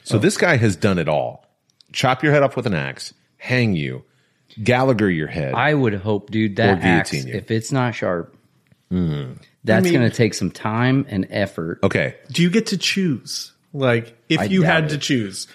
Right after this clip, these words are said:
Speaker 3: head chopped off,
Speaker 2: What?
Speaker 3: noose,
Speaker 2: <clears throat> I have a more important
Speaker 3: mallet to the
Speaker 2: question.
Speaker 3: head.
Speaker 2: And
Speaker 1: From,
Speaker 2: I hope
Speaker 1: l-, hold on,
Speaker 2: are
Speaker 1: let
Speaker 2: you
Speaker 1: me
Speaker 2: gonna
Speaker 1: ask, let me ask, let me answer Russ. From what I found, you were assigned your execution. For certain, like, treachery or theft,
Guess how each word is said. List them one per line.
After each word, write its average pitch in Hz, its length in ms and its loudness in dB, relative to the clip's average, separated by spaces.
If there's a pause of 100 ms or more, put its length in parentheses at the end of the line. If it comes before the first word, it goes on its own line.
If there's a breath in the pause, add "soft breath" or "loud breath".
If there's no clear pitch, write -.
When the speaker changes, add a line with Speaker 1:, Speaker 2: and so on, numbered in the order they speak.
(440 soft breath)
Speaker 3:
head 143 240 -4
chopped 147 340 -4
off, 120 300 -8
Speaker 2:
What? 151 280 4
Speaker 3:
noose, 135 600 0 (200)
Speaker 2:
<clears throat> - 200 -20
I 135 60 2
have 151 80 2
a 156 40 4
more 147 180 4
important 117 220 0
Speaker 3:
mallet 104 140 -4
to - 60 -8
the 95 60 -4
Speaker 2:
question. 104 160 -8 (100)
Speaker 3:
head. - 140 -20
Speaker 2:
And - 80 -10
Speaker 1:
From, 113 100 0
Speaker 2:
I 127 100 4
hope 139 160 2
Speaker 1:
l-, 120 120 0
hold 151 140 4
on, 131 80 4
Speaker 2:
are 90 40 2
Speaker 1:
let 90 60 2
Speaker 2:
you - 40 2
Speaker 1:
me 123 60 2
Speaker 2:
gonna 139 100 4
Speaker 1:
ask, - 180 -4
let 107 80 -4
me 110 100 -2
ask, 110 160 -2
let 87 280 -4
me 104 160 0
answer 95 220 -2
Russ. 73 300 -2
From 110 200 0
what 120 160 4
I 131 80 2
found, 69 600 -2 (480 soft breath)
you 95 280 2
were 90 160 4
assigned 98 720 0
your 85 160 2
execution. - 880 -6
For 101 220 0
certain, 110 580 0
like, 87 300 0 (100)
treachery 98 640 2
or 76 120 0
theft, - 640 -4